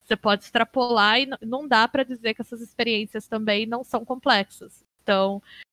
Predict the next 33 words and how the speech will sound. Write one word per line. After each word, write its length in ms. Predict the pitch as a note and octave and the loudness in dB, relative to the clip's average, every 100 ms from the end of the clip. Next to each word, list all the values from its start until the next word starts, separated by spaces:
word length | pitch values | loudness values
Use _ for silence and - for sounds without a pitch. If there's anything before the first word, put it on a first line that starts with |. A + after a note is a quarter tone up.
| - | -2
eu 140 | A3 A#3 | 4 4
acho 180 | A#3 - | 4 -2
que 120 | - | -10
tem, 80 | - | 0
por 180 | C#4 | 0
isso 160 | C4+ - | 0 0
que, 80 | C#4+ | -2
assim, 360 | C#4+ C#4 A#3+ - | 0 -4 -6 -4
eu 300 | G#3+ A3 A#3+ | 0 2 2
não 280 | A#3 B3 C#4+ | 0 -2 2
gosto 540 | B3+ A3+ B3 - - A3+ | 4 6 4 2 -4 -4
mu-, 180 | G#3 - | -6 -2
eu 200 | A#3 C4 | -2 -2
entendo 760 | C#4+ C4 A#3+ C4+ C4+ C4+ B3 | -2 0 0 0 0 0 0
a 120 | G#3+ G#3+ | -4 -8
crítica 680 | A#3+ A#3+ - - A3+ A3 - | -2 -2 -4 -4 0 0 2
ao 160 | A3 | -2
termo 260 | A3+ A3+ A3 | 0 -6 -4
gamer, 400 | A3 G#3+ G#3+ G3 | -2 -2 0 -2
mas 180 | G3+ G#3 | -2 -4
eu 60 | |
também 220 | G#3+ A3 A#3 | -6 -4 -4
não 100 | A#3 | 2
gosto 240 | A#3 - | 0 0
de 60 | - | -4
ser 80 | |
muito 240 | A#3 B3 B3 | -4 -4 -4
reducionista 760 | A#3+ G#3+ - A3+ G#3+ A#3 - | -4 -6 -6 -4 -4 -4 -8
em 60 | A#3 | -6
relação 400 | A#3+ A#3+ - A#3+ | -4 -4 -4 -2
a 120 | C#4 | -2
isso, 420 | B3+ A3+ - G3+ | -2 -6 -10 -14
né? 240 | F#3+ F#3+ | -8 -8